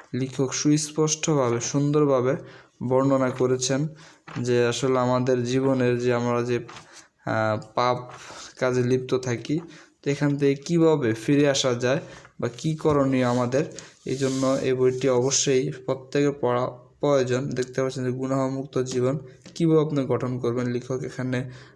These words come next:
ভালোভাবে উপস্থাপন করার চেষ্টা করেছেন। তো প্রিয় দর্শক, যারা এই, আহ, বইটি আমাদের থেকে সংগ্রহ করেছেন, অবশ্যই স্ক্রিনে দেওয়া নাম্বারে যোগাযোগ করে স্বল্প মূল্যে সারা বাংলাদেশে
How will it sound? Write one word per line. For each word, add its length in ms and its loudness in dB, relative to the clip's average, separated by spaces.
ভালোভাবে 380 4
উপস্থাপন 640 -2
করার 260 0
চেষ্টা 320 -2
করেছেন। 440 -2
তো 100 -2
প্রিয় 180 0
দর্শক, 300 0
যারা 280 2
এই, 80 2
আহ, 520 -2
বইটি 300 2
আমাদের 260 4
থেকে 120 0
সংগ্রহ 380 0
করেছেন, 280 -2
অবশ্যই 420 0
স্ক্রিনে 320 -2
দেওয়া 160 0
নাম্বারে 400 -2
যোগাযোগ 420 0
করে 360 -2
স্বল্প 300 0
মূল্যে 460 2
সারা 320 2
বাংলাদেশে 760 2